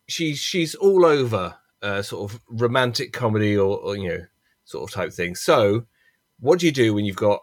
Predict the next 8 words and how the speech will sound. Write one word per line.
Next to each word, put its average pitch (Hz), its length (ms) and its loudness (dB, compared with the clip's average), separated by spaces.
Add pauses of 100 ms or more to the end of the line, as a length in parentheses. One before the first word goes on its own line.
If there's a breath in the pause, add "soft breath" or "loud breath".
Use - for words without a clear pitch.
(800)
a 110 120 0
romantic 131 420 2
comedy 113 320 2
director 95 760 -2 (260)
and 95 220 -6
writer, 90 540 -4 (380 soft breath)
and 98 180 -4
then, 95 460 -2